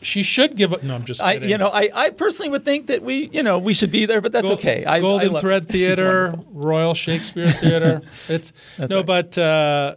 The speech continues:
Speaker 1: you know, Malik, we're very, p-, you know, very happy to have you here. We wanna encourage our listeners to go to the Golden Thread li-,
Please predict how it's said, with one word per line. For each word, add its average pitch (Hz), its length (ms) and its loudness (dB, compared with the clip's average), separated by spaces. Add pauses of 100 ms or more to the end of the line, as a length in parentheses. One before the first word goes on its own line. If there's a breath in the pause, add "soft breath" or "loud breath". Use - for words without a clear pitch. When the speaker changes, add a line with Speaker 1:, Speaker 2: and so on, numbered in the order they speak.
Speaker 1:
you 160 180 -4
know, 160 420 2
Malik, 156 400 0
we're 135 120 0
very, 135 520 0 (200)
p-, - 100 -8 (240)
you 139 160 -6
know, 127 140 -2
very 131 220 0
happy 131 340 -2
to 123 80 0
have 127 180 2
you 123 140 0
here. 127 400 0 (360 loud breath)
We 147 120 0
wanna 165 240 4
encourage 156 500 2
our 135 140 4
listeners 135 720 0 (420 soft breath)
to - 100 -10
go 147 200 0
to 160 80 -2
the 160 100 -2
Golden 160 320 0
Thread 165 300 -2
li-, 147 240 0